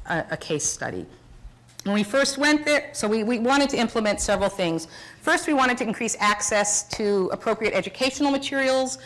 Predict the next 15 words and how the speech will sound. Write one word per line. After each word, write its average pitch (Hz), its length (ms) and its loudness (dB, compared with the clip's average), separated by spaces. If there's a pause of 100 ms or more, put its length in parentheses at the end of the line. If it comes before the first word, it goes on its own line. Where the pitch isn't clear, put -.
(140)
Sometimes 208 440 0
they 196 100 0
didn't 185 200 -2
even 180 200 -4
have 170 280 -4
books. 269 420 -2 (260)
We 214 120 -4
also 214 320 2
brought 202 280 2
in 190 120 -2
professional, 180 840 -6
um, 160 440 -2 (360)
seminars 220 600 2
to 214 60 -2
do 185 400 0